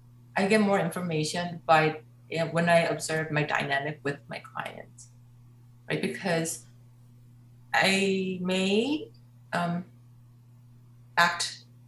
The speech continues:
I may give A to this person expecting B,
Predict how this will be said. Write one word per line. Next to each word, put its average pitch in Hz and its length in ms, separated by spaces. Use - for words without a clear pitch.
I 185 60
may 202 160
give 208 280
A 185 280
to 208 120
this 170 200
person 135 560
expecting 180 560
B, 185 320